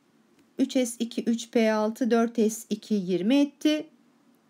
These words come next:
Otuz ve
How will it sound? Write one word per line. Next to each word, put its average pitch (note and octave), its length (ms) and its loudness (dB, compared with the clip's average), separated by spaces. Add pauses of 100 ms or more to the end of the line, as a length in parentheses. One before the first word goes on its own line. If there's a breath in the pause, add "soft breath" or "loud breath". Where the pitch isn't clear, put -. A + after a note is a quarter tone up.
(340)
Otuz D#4+ 680 -2 (720 soft breath)
ve C4+ 380 2